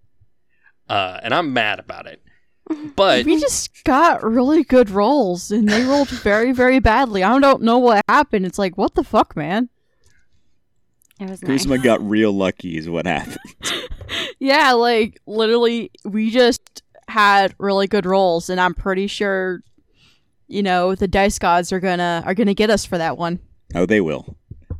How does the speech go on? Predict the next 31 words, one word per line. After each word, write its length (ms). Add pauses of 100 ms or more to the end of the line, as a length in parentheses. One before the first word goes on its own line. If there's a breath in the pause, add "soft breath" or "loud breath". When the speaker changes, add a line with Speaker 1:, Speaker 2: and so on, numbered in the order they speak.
(120)
Speaker 4:
They 120
always 340
do. 100 (800)
Speaker 2:
I'm 160
knocking 360
on 160
my 160
desk, 400
which 160
is 80
made 120
of 100
wood, 260
so, 240
uh, 160
hopefully 340
it 60
doesn't 240
happen 640 (880)
during 200
a 100
really 240
important 400
Speaker 1:
Um, 40
Speaker 2:
fight. 320
Speaker 1:
<laughs> 540
Speaker 2:
'Cause 520
I 60
don't 160
wanna 180
die. 500